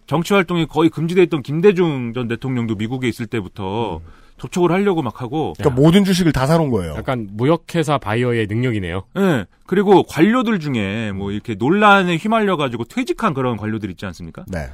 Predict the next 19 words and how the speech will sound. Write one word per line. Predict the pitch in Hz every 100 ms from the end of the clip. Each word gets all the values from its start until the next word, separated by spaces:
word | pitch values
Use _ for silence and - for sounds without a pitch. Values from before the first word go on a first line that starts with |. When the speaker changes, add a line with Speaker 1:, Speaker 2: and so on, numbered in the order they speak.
| -
Speaker 1:
다 | - 147 208
주워갔어요. | 233 262 214 147 117
그래서 | 135 139
대우경제연구소 | 151 196 202 185 165 147
이런 | 143
데 | 135
Speaker 2:
그렇죠. | 92
Speaker 1:
다 | -
집어넣었어요. | 151 202 131 - 104 95 101 104
Speaker 2:
네. | 104 107
Speaker 3:
오. | 110 110 110 104 98 _ -
Speaker 1:
예를 | 202 220
들면 | 196 180
이현재, | 151 214 220 160 120 78 - _ -
Speaker 2:
음. | 95 76
Speaker 1:
이현재 | - 226 233 214 208 196
같은 | 185 185
사람들은 | 175 170 147 151 151 127
이제 | 127 127